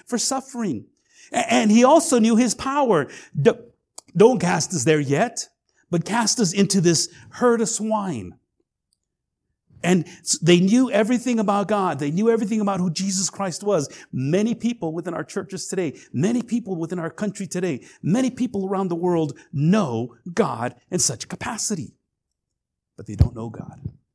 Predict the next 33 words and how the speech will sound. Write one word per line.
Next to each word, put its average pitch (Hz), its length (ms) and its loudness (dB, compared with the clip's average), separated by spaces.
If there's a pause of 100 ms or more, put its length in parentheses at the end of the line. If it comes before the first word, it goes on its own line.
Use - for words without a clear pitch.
(400)
They've 127 120 -2
not 160 200 -4
surrendered 139 640 -6 (320)
to 139 100 -8
his 120 160 -8
grace. 139 460 -10 (180)
They've 131 160 -6
not 156 220 -6
surrendered 147 560 -6 (180)
to, 139 240 -2 (160)
to 160 100 -2
what 139 200 -4
God 151 380 -4 (180)
is 131 200 -4
desired 139 600 -4
for 165 260 -6
them. 104 300 -8 (520)
They, 156 140 0
they're 151 300 2 (180)
incapable 170 840 0 (200)
of 135 100 -2
seeing. 160 480 0
They're 127 140 -2
incapable 160 720 -4 (160)
of 139 320 -2
opening 165 340 -2
their 151 140 0
heart. 147 320 -2
They're 151 80 -2
incapable 165 720 -4 (160)
because 151 400 -4 (100)
of 139 180 -2
repentance. 151 1000 -6